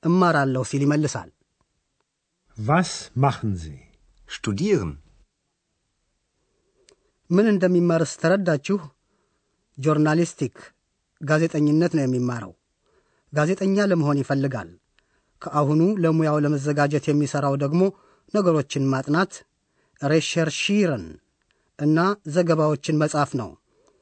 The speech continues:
Speaker 1: ሬፖርታዥን ሽራይበን። ይህንኑ ክፍል አንዴ እንደገና እናድምጥ።
Speaker 2: Was studieren Sie?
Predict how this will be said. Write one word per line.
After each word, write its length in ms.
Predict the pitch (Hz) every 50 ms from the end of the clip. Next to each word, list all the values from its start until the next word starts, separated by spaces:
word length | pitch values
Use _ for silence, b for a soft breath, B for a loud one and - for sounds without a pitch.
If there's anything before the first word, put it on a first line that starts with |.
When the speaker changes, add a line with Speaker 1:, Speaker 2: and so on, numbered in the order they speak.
| _ _
Speaker 1:
ሬፖርታዥን 840 | - 127 135 131 - 143 135 131 - - 156 156 160 156 147 165 165 165 165 151 _ _ _ _
ሽራይበን። 580 | - - - 135 143 143 143 147 139 131 104 - _ - _ _ _ _ _ _ _ _ _ _ _ _ _ _ _ _ -
ይህንኑ 260 | 160 190 202 208 226 233
ክፍል 300 | - 170 - 165 156 170 180 - -
አንዴ 220 | - 175 190 170 165
እንደገና 340 | 151 139 143 131 135 131 127
እናድምጥ። 460 | 131 135 135 131 123 120 113 104 - - - _ _ _ _ _ _ _ _ _ _ _ _ _ _ _ _ _ _ _ _ _ _ _ _ _ -
Speaker 2:
Was 200 | 156 160 160 -
studieren 600 | - - - 175 170 139 170 175 175 170 185 180
Sie? 220 | 160 147 180 208